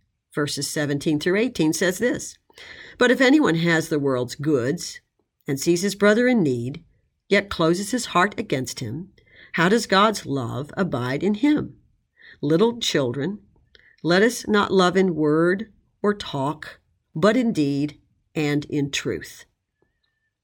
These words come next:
So the Bible does give us clear direction about coming alongside and helping our brethren who have material needs. And the continent of Africa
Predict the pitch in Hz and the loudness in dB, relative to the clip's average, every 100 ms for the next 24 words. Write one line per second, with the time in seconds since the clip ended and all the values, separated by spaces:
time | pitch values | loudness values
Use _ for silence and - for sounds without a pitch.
0 | _ _ _ _ _ _ _ _ _ _ | _ _ _ _ _ _ _ _ _ _
1 | _ - 208 180 - 202 254 311 254 202 | _ 2 2 2 0 2 4 4 4 4
2 | 226 190 185 139 147 - - 220 226 208 | 2 2 0 0 -2 -6 0 2 2 0
3 | 135 139 139 139 143 135 - _ _ - | -2 -4 -4 -4 -2 -4 -4 _ _ 0
4 | 233 214 165 151 147 - 123 120 98 - | 2 4 4 2 0 -4 -6 -4 -6 -6
5 | 131 165 170 160 143 135 131 135 123 127 | -4 -2 0 0 -2 -4 -4 -4 -6 -8
6 | _ _ - - - - 196 185 - 151 | _ _ -20 -20 -8 2 6 6 4 -2
7 | 175 156 147 151 160 160 - 170 175 170 | 0 0 0 0 0 0 0 4 6 6
8 | 165 165 - - 147 151 131 104 - 151 | 4 0 -6 -2 0 2 0 -4 -6 -6
9 | 151 240 262 311 269 214 208 220 220 165 | -2 0 2 2 2 2 4 2 0 -4
10 | 104 76 | -4 -10